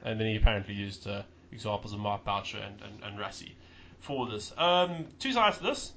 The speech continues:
from my thing. I think Jake makes a fairly decent point. I don't think it's, it's completely inaccurate. Um, while I, I do believe Matt Field is absolutely correct in saying that Jake does have an opinion and everything, and the media enables him.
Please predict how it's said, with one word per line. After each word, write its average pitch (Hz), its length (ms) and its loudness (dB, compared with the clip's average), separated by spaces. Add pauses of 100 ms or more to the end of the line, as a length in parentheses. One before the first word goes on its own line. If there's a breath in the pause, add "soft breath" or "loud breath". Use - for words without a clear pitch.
(140)
from 127 120 -6
my 143 140 6
thing. 165 300 -4
I 120 80 -4
think 120 180 -4
Jake 113 240 0
makes 110 200 -8 (160)
a 131 60 -10
fairly 123 280 -4
decent 107 320 -8
point. 123 300 -6 (180)
I 113 100 -2
don't 113 160 -8
think 104 160 -12
it's, 107 80 -14
it's 104 220 -12
completely 120 520 -8
inaccurate. 110 540 -6 (520 soft breath)
Um, 110 420 2
while 113 240 6
I, - 320 2
I 117 40 0
do 117 140 -2
believe 113 220 -6
Matt 110 180 -2
Field 107 140 -2
is - 60 -10
absolutely 107 400 -6
correct - 280 -8
in 98 60 -8
saying 107 160 -6
that 98 100 -6
Jake 101 220 -4
does 101 140 -10
have 104 160 -6
an 98 60 -10
opinion 143 340 0
and 117 100 2
everything, 110 460 -2 (360 soft breath)
and 107 520 2 (140)
the 120 100 -4
media 120 360 4
enables 107 520 -4
him. 95 100 -6